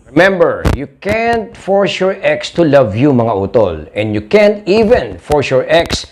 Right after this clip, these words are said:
na bumalik sa'yo kung halimbawang ayaw pa niyang gawin at gusto muna niyang i-demonstrate yung mga nega behaviors na yon. Pero sa ngayon,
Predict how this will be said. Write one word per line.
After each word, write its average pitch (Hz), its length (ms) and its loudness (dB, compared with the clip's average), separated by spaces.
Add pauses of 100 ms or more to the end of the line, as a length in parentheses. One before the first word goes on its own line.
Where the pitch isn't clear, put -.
(160)
na 202 80 4
bumalik 208 400 2
sa'yo 139 320 -2
kung 175 160 0
halimbawang 165 480 2
ayaw 139 320 0
pa 139 80 -4
niyang 123 240 -2
gawin 160 560 -2
at 139 240 -2
gusto 147 240 -4
muna 160 240 2
niyang 160 160 -2
i-demonstrate 131 960 0 (160)
yung 196 160 0
mga 202 80 0
nega 160 320 2
behaviors 120 720 -4
na 113 80 -8
yon. 113 400 -2
Pero 147 160 0
sa 180 160 2
ngayon, 208 560 2